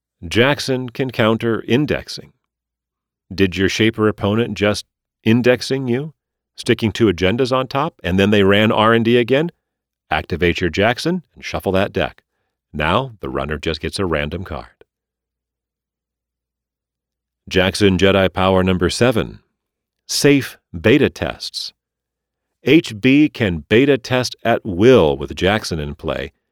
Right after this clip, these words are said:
and if they whiff and put agendas into archives, they can just shuffle them back in. Previously, this required either an over-advanced Vitruvius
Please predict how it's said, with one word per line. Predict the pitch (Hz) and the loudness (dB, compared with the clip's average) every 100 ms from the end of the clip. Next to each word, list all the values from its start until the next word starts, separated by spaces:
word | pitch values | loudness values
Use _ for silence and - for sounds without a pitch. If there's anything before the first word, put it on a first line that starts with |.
| _ _ - | _ _ -4
and | 101 | -2
if | 98 | 0
they | 90 | 0
whiff | 80 82 135 202 - - _ _ _ | 0 2 2 2 -4 -18 _ _ _
and | 92 95 | -6 -2
put | 90 | -2
agendas | 78 85 101 131 139 107 | 0 0 2 2 -2 -2
into | 95 | -4
archives, | - 131 - 82 82 123 117 | 0 0 0 0 0 -2 -2
they | 87 | -4
can | - 127 | -4 -6
just | 104 127 - _ | -6 -6 -8 _
shuffle | - - - | -12 -10 -8
them | 82 82 | -6 -2
back | 85 87 73 | -2 -2 -6
in. | 62 57 _ _ _ _ _ _ _ _ - | -12 -18 _ _ _ _ _ _ _ _ -2
Previously, | 202 214 98 73 73 73 82 - _ _ | 0 2 2 0 -2 -6 -6 -14 _ _
this | 98 117 127 | 2 2 2
required | 110 - 110 107 101 | -2 2 4 4 2
either | - 139 131 117 | 2 2 4 4
an | 98 - | 4 4
over-advanced | 117 143 147 123 87 92 101 95 - | 4 4 4 4 4 2 2 0 -8
Vitruvius | 87 82 - 156 113 71 69 120 - | -10 -10 0 2 2 0 -8 -8 -10